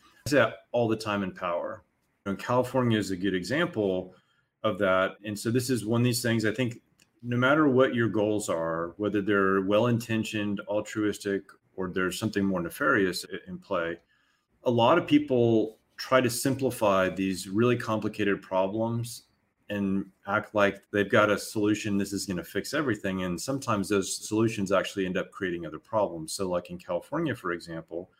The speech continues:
early in the adoption of solar, makes perfect sense. You are reducing demand on the system during the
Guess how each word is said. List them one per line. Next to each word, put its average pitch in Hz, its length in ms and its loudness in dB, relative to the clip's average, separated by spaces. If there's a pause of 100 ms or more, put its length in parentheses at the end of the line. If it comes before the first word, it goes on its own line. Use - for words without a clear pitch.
(360)
early 151 400 6
in 104 80 2
the 98 120 0
adoption 92 520 -4
of 90 100 -10
solar, 87 540 -6 (560)
makes 107 220 -2
perfect 110 420 -2
sense. - 540 -4 (180)
You 104 260 0
are 98 120 4
reducing 104 640 0
demand 92 640 -4 (480)
on 107 240 0
the 101 80 0
system 113 580 -2
during 98 440 0
the 85 460 -2